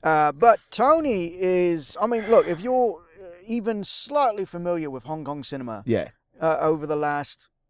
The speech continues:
Speaker 1: uh, what?
Speaker 2: Thirty years?
Speaker 1: Fifty years?
Speaker 2: <laughs> Yeah.
Speaker 1: Something like that. You've seen this man in film, you've seen him in action,
Speaker 2: Yeah.
Speaker 1: and he's just a tremendous talent, and it was,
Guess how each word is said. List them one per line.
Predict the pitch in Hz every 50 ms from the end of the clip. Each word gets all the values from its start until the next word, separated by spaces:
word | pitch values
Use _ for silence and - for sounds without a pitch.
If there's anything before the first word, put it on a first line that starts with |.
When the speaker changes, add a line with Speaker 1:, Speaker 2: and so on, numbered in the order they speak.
| _ _ _ _ _ _ _ _ _ _ _ _ -
Speaker 1:
uh, | 135 123
what? | - 180 139 - 208 143 - - _ - - -
Speaker 2:
Thirty | - - - - 175 170 175 175 170
years? | 170 170 170 170 180 185 190 160 - - -
Speaker 1:
Fifty | 240 226 220 - 208 220 220 -
years? | 202 196 196 208 196 208 214 196 180 165 -
Speaker 2:
<laughs> | 190
Yeah. | 160 127 - -
Speaker 1:
Something | - - - 247 240 220 180 220
like | 214 214 214 208
that. | 214 208 214 - - 277 190 160 - - -
You've | 190 214 262 262 190
seen | - - 262 277 254 247 233
this | 214 190 -
man | 190 196 190 185 180 175 180
in | 170 175 180 180 175
film, | - - 190 185 180 175 175 175 165
you've | 147 139 123
seen | - - 240 233 226
him | 214 202
in | 185
action, | 175 165 160 - - - 151 110
Speaker 2:
Yeah. | - -
Speaker 1:
and | 170
he's | 175 180 180 180 180 170 143
just | - - 190 165 -
a | 170
tremendous | 156 - - 165 175 190 190 180 170 -
talent, | - - 143 143 143 139 - -
and | 143 147
it | 147 151
was, | 156 147 143 123 -